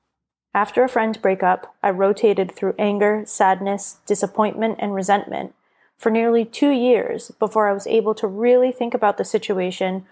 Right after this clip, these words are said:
without the emotions clouding it. I didn't wait that long to find silver linings along the way, but I did allow myself that much time to process the emotions that had happened.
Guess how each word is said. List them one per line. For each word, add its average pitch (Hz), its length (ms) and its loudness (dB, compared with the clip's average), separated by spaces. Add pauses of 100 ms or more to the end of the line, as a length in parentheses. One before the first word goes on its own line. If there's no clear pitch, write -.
(200)
without 226 520 2
the 233 120 0
emotions 185 520 -4
clouding 185 480 0
it. - 140 -14 (880)
I 220 60 2
didn't 269 220 -2
wait 226 260 2
that 202 220 2
long 190 220 0
to 190 100 -8
find 208 400 -2
silver 190 280 0
linings 202 520 0
along 170 300 -2
the 170 80 -2
way, 160 300 -4 (400)
but 208 120 2
I 202 100 2
did 226 240 2
allow 214 280 4
myself 185 500 0
that 208 200 2
much - 300 -4
time 214 360 -2
to 185 120 -8
process - 560 -2
the 196 160 -2
emotions 180 540 -6
that - 120 -4
had 180 120 -8
happened. 185 520 -4